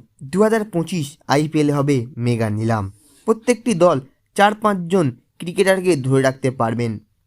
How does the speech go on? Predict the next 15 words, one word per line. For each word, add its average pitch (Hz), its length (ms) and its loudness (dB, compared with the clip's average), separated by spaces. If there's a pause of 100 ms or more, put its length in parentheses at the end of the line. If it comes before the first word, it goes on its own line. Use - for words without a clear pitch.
(220)
সেক্ষেত্রে 233 480 2 (140)
অনেক 180 320 2
ক্রিকেটারকে 196 580 0 (420)
এবার 165 220 2 (100)
ছেড়ে 190 240 0
দিতে 190 200 -2
হবে 196 240 4 (440)
সব 156 200 4 (160)
দলগুলোকে, 123 640 0 (520)
সবাইকে 135 500 0
রাখা 120 260 0
হবে 147 220 2 (360)
আইপিএলের 208 560 4
মেগা 139 320 2
নিলামে। 120 380 0